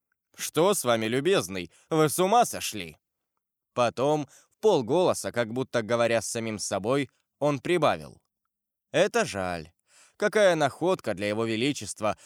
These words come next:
который везде ждёт храбрых для своего мушкетёрного полка". Едва успел он договорить, как Д'Артаньян направил в него такой удар острием шпаги, что, вероятно, его шутка была бы последнюю, если б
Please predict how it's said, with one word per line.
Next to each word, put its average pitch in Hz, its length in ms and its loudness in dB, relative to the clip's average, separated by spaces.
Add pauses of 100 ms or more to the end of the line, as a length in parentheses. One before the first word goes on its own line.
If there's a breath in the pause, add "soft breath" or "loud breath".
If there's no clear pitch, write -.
(120)
который 139 340 0
везде 117 420 -2
ждёт 120 280 -4
храбрых 120 560 0
для 107 120 -4
своего 101 440 -4
мушкетёрного 104 760 -6
полка". 85 540 -8 (880)
Едва 147 480 2
успел 139 360 -2
он 120 120 0
договорить, 107 640 0 (240 soft breath)
как 208 200 2
Д'Артаньян 139 520 2
направил 135 640 2
в 113 80 -4
него 127 240 0
такой 143 520 0
удар 143 460 2
острием 120 580 -2
шпаги, 104 640 0 (200 soft breath)
что, - 200 0
вероятно, 139 640 4
его 120 180 2
шутка 113 560 -2 (180 soft breath)
была 175 300 4
бы 135 100 -2
последнюю, 143 640 0
если 120 280 -4
б 110 80 -4